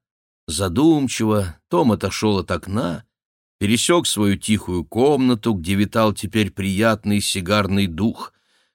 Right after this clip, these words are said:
отворил скрипучую дверь, когда же он, наконец, ее починит, и обогнул замок, чтобы перекинуться словечком с мистером Томелти.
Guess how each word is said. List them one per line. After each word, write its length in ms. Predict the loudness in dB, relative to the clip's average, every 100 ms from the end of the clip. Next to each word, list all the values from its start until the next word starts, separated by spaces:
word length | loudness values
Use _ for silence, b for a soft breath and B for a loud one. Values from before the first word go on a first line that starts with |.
| _
отворил 500 | 0 2 4 4 4
скрипучую 800 | 2 0 -2 0 0 -2 -2 -4
дверь, 560 | -2 0 2 2 2 -6 _ _ _ -12
когда 440 | -12 -6 -2 -2
же 140 | -2
он, 160 | -4 -4
наконец, 640 | -2 0 0 0 -2 -4
ее 320 | 0 0 0
починит, 760 | -2 -4 -6 -6 -6 -6 -10 -14 _ _ _ _ _ _
и 60 | 2
обогнул 600 | 4 4 2 4 4 2
замок, 600 | 0 0 2 2 -2 -4
чтобы 380 | -6 -2 0 0
перекинуться 840 | 2 2 2 0 0 0 -2 -2
словечком 840 | -2 0 0 2 2 0 -2 0 0
с 160 | 0
мистером 540 | -2 -2 -2 -2 0 0
Томелти. 680 | -2 -8 -8 -10 -10 -14